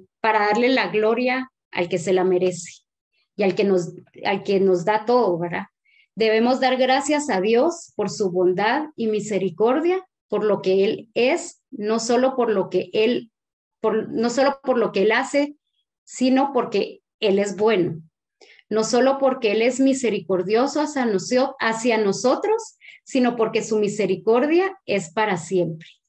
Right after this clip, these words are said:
Debemos dar gracias a Dios, no solo por su gracia que es dada a nosotros aquí en la tierra, sino porque la vamos a recibir y gozar en la eternidad, siempre. Haciendo este estudio encontramos esta,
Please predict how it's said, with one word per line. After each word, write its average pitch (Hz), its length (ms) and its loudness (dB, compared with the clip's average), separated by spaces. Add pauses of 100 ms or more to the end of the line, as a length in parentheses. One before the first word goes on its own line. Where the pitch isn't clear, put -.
(500)
Debemos 220 400 2
dar 233 180 0
gracias 247 520 0
a 190 160 -2
Dios, 226 580 0
no 226 220 -2
solo 247 340 2
por 240 160 -2
su 185 200 -6
gracia 269 600 -2
que 220 120 0
es 202 120 -4
dada 226 260 2
a 254 40 0
nosotros 202 580 -6
aquí 196 400 -2
en 277 120 2
la 247 160 -2
tierra, 277 440 -2 (360)
sino 240 320 0
porque 208 580 -4
la 214 180 -2
vamos 220 320 0
a 262 80 2
recibir 226 540 -2
y 254 60 4
gozar 240 580 -2 (960)
en 208 160 -2
la 185 100 2
eternidad, 170 600 0 (180)
siempre. 180 640 -4 (2500)
Haciendo 262 400 2
este 339 180 2
estudio 349 380 2
encontramos 247 560 0
esta, 247 760 0